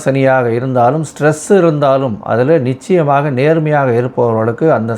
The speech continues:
ஸ்ட்ரெஸ் தானாகவே சூரியனை கண்ட பனி போல் அப்படியே இருந்த இடம் தெரியாமல்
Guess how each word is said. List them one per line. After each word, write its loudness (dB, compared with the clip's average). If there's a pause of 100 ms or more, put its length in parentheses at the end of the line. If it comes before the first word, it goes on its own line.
ஸ்ட்ரெஸ் -6
தானாகவே 0 (680)
சூரியனை 2
கண்ட -2
பனி 0
போல் 0
அப்படியே 2
இருந்த 0
இடம் 2
தெரியாமல் 0